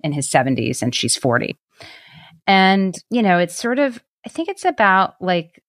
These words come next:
this, you know, we wanna have this power to kind of change the, go back and, you know, chart different courses of life. And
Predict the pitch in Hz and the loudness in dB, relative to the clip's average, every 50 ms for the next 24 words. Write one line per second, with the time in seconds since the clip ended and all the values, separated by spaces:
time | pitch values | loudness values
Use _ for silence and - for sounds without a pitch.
0 | _ 180 170 175 175 160 160 - - - - - - - _ _ _ _ _ _ | _ -4 0 0 0 0 0 -2 -4 -4 -4 -6 -10 -16 _ _ _ _ _ _
1 | _ _ _ - - - _ _ _ _ _ _ 202 202 185 170 156 151 160 180 | _ _ _ -20 -20 -20 _ _ _ _ _ _ -2 0 2 2 2 2 2 0
2 | 180 180 185 185 185 196 196 190 180 - - _ - - - 170 175 165 165 165 | 0 0 0 2 2 4 4 2 2 0 -4 _ -12 -4 0 0 0 0 -2 -6
3 | 156 - - - - 147 151 160 156 147 143 135 131 165 - - 135 135 139 139 | -8 -8 -10 -6 -2 0 2 2 2 2 0 -2 -4 -6 -6 -4 -4 -4 -4 -6
4 | - _ _ _ _ _ _ _ _ _ _ _ - - 180 170 160 160 - - | -10 _ _ _ _ _ _ _ _ _ _ _ -8 -4 -2 -2 -2 -2 -6 -14
5 | _ - - - 185 175 170 170 180 175 175 175 170 156 - - - - _ _ | _ -12 -4 -2 2 2 4 4 4 4 2 2 0 -2 -4 -8 -10 -12 _ _
6 | _ _ _ _ _ _ _ _ _ _ _ _ _ _ _ _ _ _ _ _ | _ _ _ _ _ _ _ _ _ _ _ _ _ _ _ _ _ _ _ _
7 | _ _ _ _ _ _ _ _ _ _ _ - - - 147 - - _ _ - | _ _ _ _ _ _ _ _ _ _ _ -12 -10 -10 -10 -10 -12 _ _ -12
8 | 196 - 214 214 233 214 - 196 175 180 180 185 175 - 170 165 151 - 135 160 | -4 0 2 2 4 4 4 4 4 4 2 2 0 -2 -4 -4 -4 -6 -6 -4
9 | 160 160 156 151 147 160 _ _ - - - 202 196 196 190 - - 165 - - | -2 -2 -2 -2 -4 -8 _ _ -14 -8 -2 0 0 0 0 -2 -8 -16 -8 -4
10 | 180 170 - - 175 147 - - - - - 160 151 - - 147 131 - 143 135 | -4 -4 -2 -4 -6 -6 -6 -10 -12 -8 -4 -4 -4 -4 -6 -8 -6 -6 -6 -6
11 | 139 131 135 113 - - - - - - - _ _ _ _ _ _ _ _ _ | -2 0 0 0 0 -4 -8 -14 -18 -20 -20 _ _ _ _ _ _ _ _ _
12 | _ _ _ - 175 175 170 170 175 175 170 165 156 - | _ _ _ 2 4 6 6 6 6 4 2 0 -2 -6